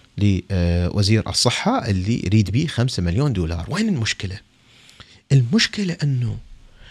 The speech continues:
أنا كنت حاضر لما وزارة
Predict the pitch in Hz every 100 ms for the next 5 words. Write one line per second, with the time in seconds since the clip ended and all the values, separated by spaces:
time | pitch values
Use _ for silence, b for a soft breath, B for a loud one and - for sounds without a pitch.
0 | B B 127 131 127 - 120 - - 202
1 | 277 196 98 95 - _ _ _ _ _
2 | B B B - 123 120 120 113 202 254